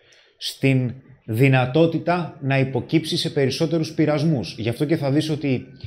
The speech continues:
οι άνθρωποι οι οποίοι αποκτούν πολύ γρήγορα και πολύ εύκολα πρόσβαση σε πάρα πολύ χρήμα, είναι και κάποια, ε, ένα από τα,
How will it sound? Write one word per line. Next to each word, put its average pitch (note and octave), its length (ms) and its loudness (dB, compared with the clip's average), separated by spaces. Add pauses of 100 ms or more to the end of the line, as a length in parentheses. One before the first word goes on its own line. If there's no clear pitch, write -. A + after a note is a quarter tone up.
(360)
οι A2+ 160 2
άνθρωποι D3 560 2
οι B2+ 80 4
οποίοι A#2+ 640 4 (100)
αποκτούν C#3+ 680 0
πολύ C3 260 6
γρήγορα C#3+ 460 6
και A#2 120 -2
πολύ C3+ 360 6
εύκολα G#2+ 600 2 (580)
πρόσβαση C3 560 6
σε A#2 140 -4
πάρα D#3+ 300 6
πολύ C#3+ 220 4
χρήμα, C3+ 720 -2
είναι D#3+ 240 4
και C#3+ 420 2 (180)
κάποια, E3 600 2 (300)
ε, D3 200 4 (380)
ένα D#3+ 320 6
από C3 220 2
τα, A#2+ 400 4